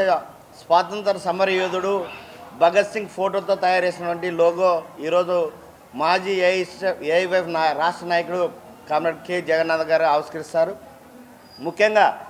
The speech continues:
ఇరవై రెండవ రాష్ట్ర మహాసభలు దేశవ్యాప్తంగా యువత ఎదుర్కొన్న సమస్యలు, అదేవిధంగా ప్రస్తుత రాజకీయ అంశాలపైన చర్చించడం జరుగుతూ ఉంది. ముఖ్యంగా దేశంలో నిరుద్యోగ సమస్య రోజు రోజు పెరిగిపోతూ ఉంది. ప్రపంచంలోని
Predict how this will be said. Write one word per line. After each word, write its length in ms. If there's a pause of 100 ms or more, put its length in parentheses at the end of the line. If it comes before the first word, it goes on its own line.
(360)
ఇరవై 240
రెండవ 280
రాష్ట్ర 320
మహాసభలు 560 (680)
దేశవ్యాప్తంగా 680 (100)
యువత 300
ఎదుర్కొన్న 400
సమస్యలు, 480 (480)
అదేవిధంగా 440 (100)
ప్రస్తుత 400
రాజకీయ 380 (140)
అంశాలపైన 560 (120)
చర్చించడం 540
జరుగుతూ 320
ఉంది. 120 (420)
ముఖ్యంగా 380 (140)
దేశంలో 440 (680)
నిరుద్యోగ 420 (120)
సమస్య 360
రోజు 240
రోజు 240
పెరిగిపోతూ 580
ఉంది. 160 (400)
ప్రపంచంలోని 800